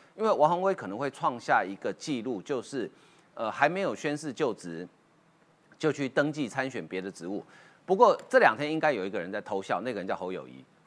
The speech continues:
侯友宜说：“哈哈哈哈，你看吧，我到时候选总统哦，我至少是过了三个月、半年之后才干这个事。安内我比你卡高，我做卡久，好好啊等而已，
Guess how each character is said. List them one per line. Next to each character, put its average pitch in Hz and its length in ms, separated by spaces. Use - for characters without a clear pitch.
侯 123 160
友 104 60
宜 90 60
说 107 220
：“哈 107 180
哈 95 180
哈 87 240
哈， 78 240
你 104 140
看 131 260
吧， 101 360
我 92 140
到 131 220
时 110 120
候 120 120
选 90 220
总 101 200
统 85 200
哦， 78 200
我 85 120
至 147 220
少 76 240
是 117 280
过 127 220
了 82 320
三 143 220
个 131 80
月、 117 140
半 131 200
年 92 180
之 120 140
后 120 220
才 - 160
干 123 200
这 107 100
个 95 100
事。 104 220
安 135 140
内 131 100
我 127 200
比 131 120
你 113 120
卡 117 120
高， 73 280
我 131 120
做 135 160
卡 117 160
久， 104 220
好 127 240
好 117 160
啊 110 180
等 117 100
而 67 100
已， - 40